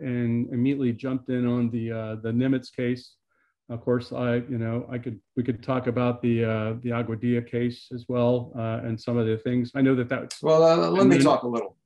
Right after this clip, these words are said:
Speaker 2: uh, talk about
Speaker 1: Go right
Speaker 2: myself
Speaker 1: ahead.
Speaker 2: a little bit. Uh, yeah, I'm a latecomer to the S C U. I mean, uh, uh, I came in about twenty eighteen. Uh, my background is, uh, you know, I was an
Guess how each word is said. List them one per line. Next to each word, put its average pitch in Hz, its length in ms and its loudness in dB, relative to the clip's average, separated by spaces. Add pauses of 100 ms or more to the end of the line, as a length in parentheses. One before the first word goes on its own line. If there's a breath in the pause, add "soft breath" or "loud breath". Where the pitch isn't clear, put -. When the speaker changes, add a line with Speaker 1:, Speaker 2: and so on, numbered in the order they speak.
Speaker 2:
uh, 113 300 -4 (180)
talk 117 160 -6
about 104 220 -2
Speaker 1:
Go 156 60 2
right 160 120 4
Speaker 2:
myself 147 140 0
Speaker 1:
ahead. 113 200 -4
Speaker 2:
a - 60 -18
little - 260 -12
bit. - 120 -12 (680 loud breath)
Uh, 123 640 4 (580)
yeah, 165 180 4
I'm 202 220 4
a - 40 4
latecomer 165 520 0
to 151 100 -14
the 147 140 -4
S 139 140 -2
C 139 180 -6
U. 143 180 -2
I - 40 -2
mean, 117 340 -2 (320)
uh, 113 60 -12 (520)
uh, - 300 -10
I - 120 -12
came 135 260 2
in 127 100 4
about 113 240 0
twenty 120 340 0
eighteen. 123 540 -2
Uh, 107 260 -6 (380 soft breath)
my 113 240 2
background 120 680 2
is, 110 320 -8
uh, 107 260 -2 (680)
you 120 160 -4
know, 107 220 0
I 110 140 0
was 101 200 -4
an 110 220 -4